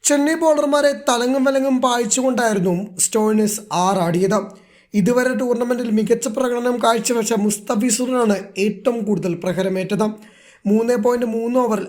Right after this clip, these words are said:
അമ്പത്തിയൊന്ന് റൺസാണ് താരം വഴങ്ങിയത്. തുഷാർ ദേശ്പാണ്ഡെയും ഷർദുൽ താക്കൂറും മോയിൻ അലിയും എല്ലാവരും റൺസ് വഴങ്ങി. പതിരാട രണ്ട് വിക്കറ്റ് എടുത്ത മത്സരത്തിൽ മികച്ചു നിൽക്കുകയും ചെയ്തു. അവസാന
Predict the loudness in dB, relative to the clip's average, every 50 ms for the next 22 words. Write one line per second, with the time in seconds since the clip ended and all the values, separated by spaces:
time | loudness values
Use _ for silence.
0 | -8 -4 -2 0 0 0 0 0 -2 -2 -2 -2 -2 -2 -2 -2 -2 -2 -2 0
1 | 0 2 2 0 0 0 0 0 0 -2 -2 -4 -4 -2 -2 0 0 2 0 0
2 | -2 -6 -10 -18 -20 -20 -20 -20 _ _ _ 0 0 2 4 2 2 2 2 2
3 | 2 2 2 0 0 0 0 2 2 0 0 -2 -4 -10 -14 -10 -6 -2 0 0
4 | 2 2 0 0 0 2 2 2 2 0 0 0 2 2 0 -2 -6 -12 -14 -4
5 | 0 2 4 4 4 2 2 0 0 0 0 0 0 0 0 2 2 2 2 2
6 | 2 0 -2 -2 -2 -2 -2 -2 0 -2 -2 0 0 2 2 2 0 0 -4 -8
7 | -14 -20 -20 _ -20 _ _ 2 4 4 4 2 2 2 4 4 2 2 2 0
8 | 0 -2 -2 -2 -4 -2 0 2 2 2 2 0 0 0 0 -2 -2 -2 -2 -2
9 | -2 -2 -2 -2 -2 2 2 2 0 2 0 0 0 -2 -2 -6 -6 -4 -2 -2
10 | -2 -2 0 0 2 2 2 0 -2 -6 -16 -20 _ _ _ _ _ _ _ _
11 | _ _ _ 2 4 4 4 2 2 2 2 2 2 0 -4